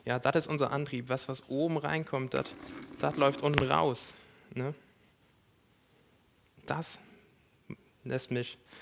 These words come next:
da tun. Das lässt mich gute Werke tun. Und das ist unsere Motivation.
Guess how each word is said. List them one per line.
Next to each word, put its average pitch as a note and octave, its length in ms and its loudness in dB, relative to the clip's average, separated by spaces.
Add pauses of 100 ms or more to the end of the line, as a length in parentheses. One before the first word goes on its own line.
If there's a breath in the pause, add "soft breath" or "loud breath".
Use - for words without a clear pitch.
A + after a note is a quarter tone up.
(160 loud breath)
da B2 120 -2
tun. A2 480 -4
Das B2+ 200 -6
lässt B2 200 -4
mich B2+ 120 -4
gute C#3+ 260 -2
Werke B2 240 -2
tun. A2 240 -8 (340 loud breath)
Und - 80 -2
das D3 120 -2
ist E3 120 -2
unsere C#3 280 0
Motivation. B2+ 840 -2